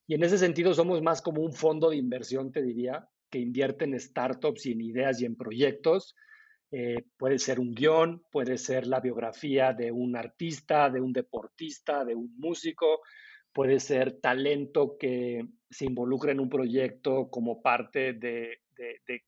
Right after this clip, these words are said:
de la, de la personalidad que le da voz, puede ser un medio que lo que nos aporte su marca, como algunos proyectos que estamos haciendo con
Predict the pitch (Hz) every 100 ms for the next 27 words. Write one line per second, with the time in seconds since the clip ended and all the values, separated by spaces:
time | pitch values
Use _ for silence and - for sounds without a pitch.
0 | _ 143 127 117 110 - - 117 110 -
1 | 110 117 117 127 - 117 113 113 117 156
2 | 165 - - - - _ _ _ _ _
3 | _ _ _ _ _ _ _ _ - 147
4 | 131 147 143 143 139 160 160 156 151 147
5 | - 127 117 113 - 120 117 120 113 -
6 | 127 123 131 - 110 123 160 151 156 147
7 | 131 117 113 117 120 - 123 - - 120
8 | 117 101 123 120 117 - 113 107